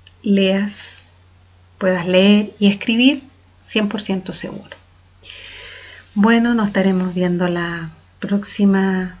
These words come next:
clase con otro videíto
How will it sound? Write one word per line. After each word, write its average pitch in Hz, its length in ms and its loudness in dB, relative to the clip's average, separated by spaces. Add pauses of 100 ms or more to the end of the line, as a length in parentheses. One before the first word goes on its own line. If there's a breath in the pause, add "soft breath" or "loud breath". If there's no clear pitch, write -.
(640)
clase 214 380 -2
con 202 200 2
otro 196 260 2
videíto 233 680 2